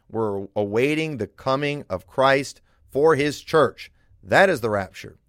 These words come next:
They already knew the tribulation or wrath to come would follow the rapture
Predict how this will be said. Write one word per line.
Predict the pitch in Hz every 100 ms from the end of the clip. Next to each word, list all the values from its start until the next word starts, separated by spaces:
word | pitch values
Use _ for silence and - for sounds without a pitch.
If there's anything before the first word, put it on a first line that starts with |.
| _ _ _
They | 113
already | 131 196 220
knew | 196 247
the | 151
tribulation | - 170 139 120 165 190 123 117 - _
or | 113 117
wrath | 120 139 -
to | 107
come | 160 165
would | 117 -
follow | - 139 226 202
the | 113
rapture | 98 92 - - 117